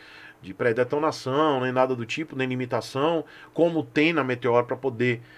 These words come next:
evitar a pré-detonação e, e mais problemas, porque a, a própria Hauju já tá aqui no Brasil há muitos anos, né? A Suzuki já importa motos, o pessoal da Hauju já conhece o esquema do Brasil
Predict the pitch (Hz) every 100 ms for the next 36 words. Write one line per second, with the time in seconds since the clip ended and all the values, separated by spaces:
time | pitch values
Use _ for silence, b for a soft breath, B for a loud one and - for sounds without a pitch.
0 | B B 123 131 135 131 127 120 120 110
1 | 123 135 - 135 127 120 107 110 110 165
2 | 147 156 175 - B B 254 - 180 190
3 | - - 160 180 190 175 135 117 117 143
4 | 147 170 185 127 123 123 110 143 175 147
5 | 123 123 113 101 113 110 113 120 98 104
6 | 113 120 110 104 110 101 90 - 92 107
7 | 127 101 B B B 98 131 131 110 131
8 | 123 127 107 101 127 127 - - - 139
9 | - 175 151 135 120 131 143 151 - 208
10 | 151 156 170 165 - 123 120 - 127 123
11 | 120 110 101 98 120 135